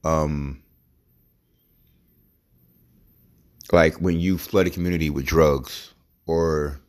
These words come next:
if you flood a community with anything that's bad,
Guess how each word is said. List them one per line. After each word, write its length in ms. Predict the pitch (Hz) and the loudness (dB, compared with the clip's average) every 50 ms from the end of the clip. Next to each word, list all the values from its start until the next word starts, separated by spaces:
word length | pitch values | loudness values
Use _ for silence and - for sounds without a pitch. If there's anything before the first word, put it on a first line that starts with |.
| _ _ _ _ _ _ _ _ _ _ _ _ _ _ _ _ _ _ _ _ - | _ _ _ _ _ _ _ _ _ _ _ _ _ _ _ _ _ _ _ _ 0
if 260 | 85 80 - - - 85 | 2 2 2 0 -2 0
you 480 | 85 82 80 80 78 76 76 73 71 - _ _ _ _ _ _ _ _ _ _ _ _ _ _ _ _ _ _ _ _ _ _ _ _ _ _ _ _ | 2 4 4 4 2 2 0 -2 -6 -10 _ _ _ _ _ _ _ _ _ _ _ _ _ _ _ _ _ _ _ _ _ _ _ _ _ _ _ _
flood 680 | - - - - - - - - 85 85 87 90 90 87 | -18 -16 -14 -12 -12 -10 -8 -6 0 4 4 6 6 6
a 60 | 82 | 4
community 540 | - - 85 82 85 87 85 82 80 78 76 | 0 -2 -2 -2 0 0 0 0 0 0 0
with 480 | 76 76 76 71 67 - - - - - - - _ _ _ _ _ _ _ _ _ _ _ _ _ _ _ _ _ _ | -2 -2 -2 -4 -4 -8 -12 -14 -16 -20 -20 -20 _ _ _ _ _ _ _ _ _ _ _ _ _ _ _ _ _ _
anything 480 | 104 104 101 95 80 - - 78 76 73 | -2 0 0 0 -2 -2 -2 -4 -2 -4
that's 160 | 71 71 69 | -6 -8 -8
bad, 440 | - - 73 73 73 67 65 65 | -6 -2 0 0 2 0 -2 -4